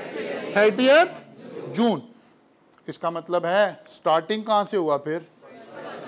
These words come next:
लेकिन लॉ ने starting नहीं बताई, ending बता दी, starting by default ही आ गई। ठीक है ना, उसने कहा, "ये वाला जो time frame है ना,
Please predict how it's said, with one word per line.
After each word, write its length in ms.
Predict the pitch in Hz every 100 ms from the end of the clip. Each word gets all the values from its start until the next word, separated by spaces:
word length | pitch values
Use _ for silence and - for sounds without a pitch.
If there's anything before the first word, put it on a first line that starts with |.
| - - - 55 - - - - - - _ _ _ -
लेकिन 220 | 143 160
लॉ 240 | 139 131 156
ने 160 | 180
starting 440 | 170 151 139 165 190
नहीं 100 | 196
बताई, 300 | - 117 123 _ _
ending 400 | - 175 190 220
बता 240 | 202 165 151
दी, 180 | 175
starting 480 | 170 - 160 160 185
by 100 | 165 165
default 520 | 156 - 147 147 143
ही 80 | 139
आ 80 | 117
गई। 240 | - _ _ _ _ _ _ _ _ _ -
ठीक 180 | 160
है 60 | 208
ना, 120 | 285 - - _ - _ 220
उसने 220 | 214 262
कहा, 100 | 262
"ये 400 | 165 135 190 294
वाला 300 | 294 269 254
जो 140 | 220 208
time 300 | 208 156 156
frame 320 | 143 143 135
है 60 | 135
ना, 160 | 147